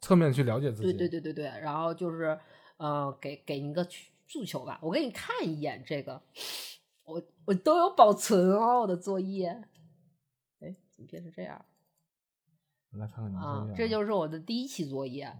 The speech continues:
Speaker 2: 它是，第一期作业是，呃，等于是一个播客的定位，就是你对你自己的播客的一个定位。
Speaker 1: 我看看啊，他这个问题是这样的，
Speaker 2: 嗯。
Speaker 1: 这几个项目给大家叨叨一下啊。首先他就问你擅长什么内容，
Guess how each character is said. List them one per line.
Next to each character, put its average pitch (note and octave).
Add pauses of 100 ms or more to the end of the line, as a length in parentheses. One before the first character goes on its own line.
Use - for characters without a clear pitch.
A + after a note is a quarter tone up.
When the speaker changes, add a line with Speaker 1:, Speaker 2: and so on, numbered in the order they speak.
Speaker 2:
它 A3+
是， A3+
第 C4+
一 C4
期 C4+
作 B3
业 A#3+
是， F#3 (440)
呃， D3 (640)
等 E3
于 E3
是 F#3
一 F3
个 G#3 (240)
播 D4
客 D4+
的 A#3
定 C4
位， C#4+ (180)
就 G#3
是 G3
你 D3+
对 B3+
你 F#3+
自 A#3+
己 F#3+
的 C#3
播 D#3+
客 E3
的 C#3
一 B2+
个 C#3
定 D3
位。 C3+ (2500)
Speaker 1:
我 G#2+
看 G#2
看 F#2+
啊， F2
他 A#2
这 C3
个 A#2+
问 C3+
题 G2+
是 A2
这 A#2+
样 A#2+
的， F2+
Speaker 2:
嗯。 G2
Speaker 1:
这 B2
几 G#2
个 A2 (680)
项 D3+
目 A#2
给 G#2
大 A2+
家 B2+
叨 D#3+
叨 C3+
一 G2
下 F#2
啊。 F2
首 -
先 E3
他 F#3+
就 F3
问 E3
你 A#2
擅 F3+
长 D3+
什 C3+
么 B2
内 D3+
容， F#2